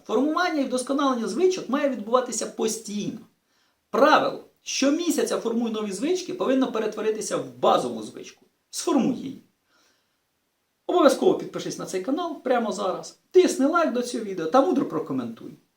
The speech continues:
Для тебе особливо важливо залучити до формування звичок твоїх близьких, оскільки їх досконалість вигідна тобі. Тому перепости це відео і запропонуй формувати звички. Переглянь ці сорок шість уроків з теми звички,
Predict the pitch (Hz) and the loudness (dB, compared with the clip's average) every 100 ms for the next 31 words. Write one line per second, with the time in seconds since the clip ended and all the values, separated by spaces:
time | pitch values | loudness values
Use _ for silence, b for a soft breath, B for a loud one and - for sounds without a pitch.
0 | _ 165 254 302 339 302 233 214 226 240 | _ -2 2 2 2 2 0 0 -2 0
1 | 220 185 175 185 156 175 190 180 170 - | 0 0 2 0 0 0 0 0 -4 -6
2 | 143 131 143 139 127 117 127 - - - | -6 -4 -2 -2 -2 -4 -6 -8 -10 -6
3 | 123 214 294 285 - - 165 - 170 170 | -4 -2 -2 -2 -8 -10 -8 -4 -4 -2
4 | 226 262 262 - 220 220 180 - 131 120 | -2 0 -2 -4 -6 -6 -6 -6 -4 -4
5 | 120 - - - - 220 - 240 - 147 | -6 -10 -16 -12 -4 -2 2 0 0 -4
6 | - 127 - - 392 302 262 - 403 294 | -8 -10 -10 -2 -2 -2 -6 -6 -2 -2
7 | - - - 226 - 131 127 147 - 123 | -2 -6 -6 -6 -8 -6 -4 -4 -8 -14
8 | - - _ _ _ _ _ _ 269 294 | -16 -20 _ _ _ _ _ _ 2 2
9 | 294 - 240 - 262 185 - 170 175 160 | 2 0 -2 0 2 0 -2 -8 -4 -4
10 | - - - 165 165 277 294 - 254 | -4 -8 -6 -6 -4 -4 -6 -6 -14